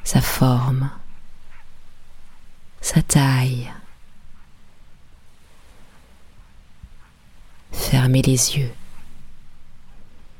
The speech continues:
Peut-être que vous pouvez déjà ressentir une légère détente à l'intérieur de vous-même.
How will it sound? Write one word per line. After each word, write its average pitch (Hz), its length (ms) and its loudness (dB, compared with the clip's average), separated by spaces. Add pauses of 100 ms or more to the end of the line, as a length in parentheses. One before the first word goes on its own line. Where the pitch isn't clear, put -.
(760)
Peut-être 135 680 6
que - 80 6
vous 127 160 4
pouvez 127 300 4
déjà 123 720 4 (840)
ressentir 131 920 6 (1300)
une 147 160 10
légère 147 720 8
détente 127 800 4 (840)
à 139 80 8
l'intérieur 131 560 8
de 135 100 8
vous-même. 127 680 4